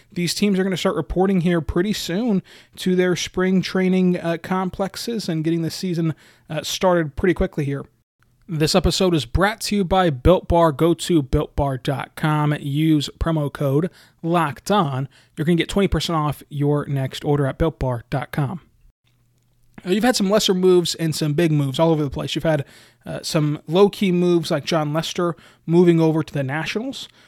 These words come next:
which, God forbid, if there's a reason why this league needs to consolidate itself again and only play a regional schedule, that would directly impact Kansas City if you're only playing the Cubs and the, and the N L Central and A L Central.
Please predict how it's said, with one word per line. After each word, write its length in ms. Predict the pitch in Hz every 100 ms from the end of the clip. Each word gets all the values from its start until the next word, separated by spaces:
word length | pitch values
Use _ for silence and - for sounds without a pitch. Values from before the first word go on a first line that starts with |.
| _
which, 500 | - 160 165 - - - _ _ _ _ _ _ _ -
God 220 | 190 190
forbid, 320 | - 156 185
if 80 | 180
there's 200 | 170 147
a 40 |
reason 460 | 147 156 185 160 156
why 240 | 165 165
this 320 | 160 156 - -
league 440 | 156 165 175 151
needs 220 | 160 165 -
to 100 | 147
consolidate 540 | 151 - 165 165 156
itself 280 | - 165 -
again 240 | 143 160
and 120 | 151 147
only 200 | 156 147
play 200 | 160 151
a 60 |
regional 300 | 151 143 143
schedule, 480 | 127 214 196 143 131 - - _ -
that 300 | 143 165 165
would 180 | 151 143
directly 340 | 143 156 -
impact 360 | 143 135 147 -
Kansas 260 | 160 139 131
City 380 | 160 151 139 - _ _
if 180 | 165 151
you're 180 | 151 151
only 240 | 156 147
playing 400 | 131 165 156 147
the 80 | 135
Cubs 500 | - 180 160 143 -
and 180 | 135 131
the, 200 | 127 131
and 140 | 135
the 80 | 131
N 160 | 151 147
L 160 | 127
Central 440 | 127 - 143 156 139
and 80 | 139
A 120 | 156
L 100 | 139
Central. 420 | - 143 156 131